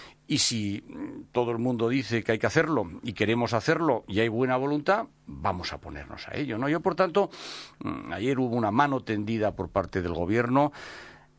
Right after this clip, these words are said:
Yo, don Carlos, como estamos en año de Cervantes, eh, recordé a don Miguel cuando decía que en la vida se puede ser camino o se puede ser posada.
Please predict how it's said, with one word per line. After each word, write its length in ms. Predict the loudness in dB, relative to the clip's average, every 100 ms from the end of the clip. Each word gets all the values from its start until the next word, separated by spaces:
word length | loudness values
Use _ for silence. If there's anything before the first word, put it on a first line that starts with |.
| -12
Yo, 420 | 0 4 4 2
don 140 | 0 2
Carlos, 300 | 2 2 0
como 160 | 0
estamos 320 | 4 4 2 0
en 120 | 0
año 240 | 2 0
de 80 | -2
Cervantes, 840 | -2 0 2 0 -4 -8 -8 -8 -6
eh, 420 | -6 -6 -6 -8
recordé 520 | -6 -4 -2 0 2 2
a 60 |
don 160 | 2 0
Miguel 380 | 0 0 0 -2
cuando 260 | -4 -2
decía 280 | -4 -2 -2
que 100 | 0
en 60 | 0
la 60 |
vida 220 | 0 -2
se 140 | -4 -4
puede 200 | -2 -2
ser 240 | -2 -4
camino 540 | -2 -2 -2 -4 -8 -18
o 40 | -20
se 120 | -10
puede 180 | -8 -6
ser 180 | -6
posada. 480 | -8 -2 2 2 0